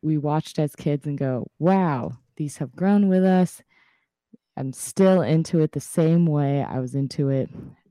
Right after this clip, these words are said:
when I watched it originally, or have, like, a newfound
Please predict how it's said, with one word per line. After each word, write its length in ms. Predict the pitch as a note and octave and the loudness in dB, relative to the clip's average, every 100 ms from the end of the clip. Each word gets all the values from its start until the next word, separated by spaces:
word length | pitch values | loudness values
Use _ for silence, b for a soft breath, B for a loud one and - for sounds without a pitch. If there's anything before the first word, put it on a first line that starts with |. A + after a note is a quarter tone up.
| _ _ | _ _
when 180 | C#3+ C#3+ | -4 -2
I 80 | C#3 | 0
watched 380 | B2 C3 - C3+ | 0 -2 -4 0
it 100 | D3 | 2
originally, 680 | E3 F3 E3 E3 D#3+ D#3+ D3 | 4 2 2 -2 0 0 0
or 160 | A#2+ | -2
have, 260 | B2 C3 B2+ | -4 -6 -6
like, 180 | C3+ - | -6 -4
a 80 | |
newfound 800 | C#3 D3 D#3 D#3 - C#3+ C#3+ C#3+ | -2 0 0 -2 -4 -4 -4 -6